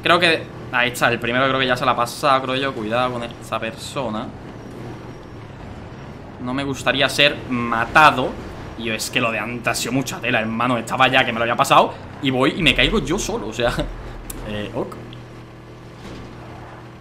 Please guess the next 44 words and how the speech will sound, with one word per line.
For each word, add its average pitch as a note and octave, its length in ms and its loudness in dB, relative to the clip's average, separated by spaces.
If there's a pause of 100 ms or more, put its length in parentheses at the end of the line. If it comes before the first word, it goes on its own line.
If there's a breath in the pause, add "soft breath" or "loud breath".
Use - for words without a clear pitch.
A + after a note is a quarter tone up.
(100)
A F#2+ 60 -6
ver, - 100 -6
tranquilidad. D3 880 4 (420)
Vamos F#3 220 0
a G#3 40 4
ir G3 60 2
tranquilo, C3+ 580 4
chaval, A#2+ 280 6
o A2 60 0
sea, A2+ 300 4 (400)
Prefiero F#3+ 260 6
ir D3+ 80 8
así G#3+ 300 6
antes F#3+ 240 8
que F3 80 6
ir D3+ 100 8
rápido F#3 220 8
y - 20 0
caerme E3+ 180 6
otra D#3+ 120 6
vez E3+ 80 8
veinte E3 180 6
veces E3 200 4
y F#3+ 80 4
que C3+ 80 2
ya C3+ 80 6
el D3 40 6
primero D#3 220 4
me B2+ 80 6
gane, D3+ 160 6
porque C#3 140 -2
es B2+ 40 -4
que C#3+ 60 -2
el D#3+ 60 2
primero D3+ 180 2
ya D#3+ 180 6
ha D#3 60 4
conseguido D3+ 300 2
el C#3 40 -2
siguiente C#3 280 0
punto, C3 200 -2
creo A#2+ 120 2
yo, A2+ 180 4
¿eh? - 60 -2